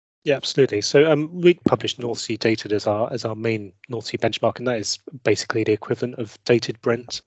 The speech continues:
And we've been publishing that for many years. We launched New North Sea Dated in twenty eighteen, which incorporates W T I. And as I said, that does result in a, a lower price, but you can track it quite clearly that W T I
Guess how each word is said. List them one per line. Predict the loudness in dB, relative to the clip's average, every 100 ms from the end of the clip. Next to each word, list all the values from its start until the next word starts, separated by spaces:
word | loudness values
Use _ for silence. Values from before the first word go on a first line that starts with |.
| _
And | -4 -4
we've | -6
been | -10
publishing | -10 -8 -8 -6
that | -10
for | -8
many | -8 -4
years. | -4 -4 -6 -12 -20 _ 0
We | 2
launched | 2 -2 -4 -8
New | -6 -4
North | -2 -4 -4
Sea | -2
Dated | 0 0 -2 -6
in | -6 -8 -16
twenty | -6 -4 0
eighteen, | 0 0 -2 -4 -6
which | -12 -6 -6 -6
incorporates | -8 -6 -2 0 0 0
W | 2 0 0
T | -2 2
I. | 2 0 -6 _ -2
And | 0 0 -4 -8 -10 -2
as | 0
I | 2
said, | 4 2
that | 4 0 _
does | 0 0 0
result | -4 -4 -4
in | -4
a, | -2 -4 2
a | 4
lower | 6 6 4
price, | 2 0 0 -2 -8 -10 _ _
but | 4 4
you | 2 -10
can | -10
track | -8 -4 -4
it | -4
quite | 0 0
clearly | 0 -2 0 0 0
that | -2
W | -2 -2 -4
T | -2
I | 2 2